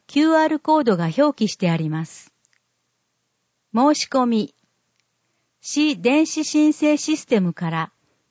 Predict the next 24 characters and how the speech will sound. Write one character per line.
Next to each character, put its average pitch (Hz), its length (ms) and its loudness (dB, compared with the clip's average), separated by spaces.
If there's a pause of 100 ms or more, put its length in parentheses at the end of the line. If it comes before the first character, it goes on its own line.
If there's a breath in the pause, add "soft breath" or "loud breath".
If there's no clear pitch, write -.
(160)
ま 185 160 0
た 277 160 0
は 175 260 0 (320)
郵 277 240 2
送 285 320 2
か 254 360 0
持 180 180 -2
参 254 340 0
で、 214 240 -2 (500)
申 302 340 2
請 294 280 2
書 277 300 2
を 151 200 -2 (140)
契 285 220 2
約 269 340 0
か、 202 260 -2 (800)
郵 285 240 4
便 294 280 4
番 285 260 2
号 165 340 -2 (240)
七 240 320 2
二 302 240 2
三 190 420 -2
の 170 260 -2